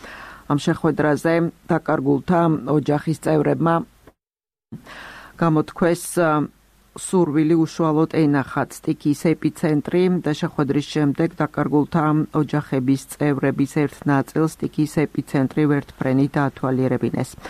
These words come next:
შინაგან საქმეთა სამინისტროს ოფიციალური მონაცემებით, ზებნაშვილი სამუშაოებში ჩართულია საგანგებო სიტუაციების მართვის სამსახურის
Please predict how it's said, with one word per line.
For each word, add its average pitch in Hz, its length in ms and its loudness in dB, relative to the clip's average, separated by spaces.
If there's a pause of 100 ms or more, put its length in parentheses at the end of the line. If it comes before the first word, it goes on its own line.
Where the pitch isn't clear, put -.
(260)
შინაგან 170 360 0
საქმეთა 160 400 0
სამინისტროს 160 640 0
ოფიციალური 156 680 2
მონაცემებით, 147 680 2
ზებნაშვილი 147 600 0
სამუშაოებში 147 760 0
ჩართულია 147 640 0 (420)
საგანგებო 165 580 0
სიტუაციების 151 720 0
მართვის 147 400 -2
სამსახურის 151 680 0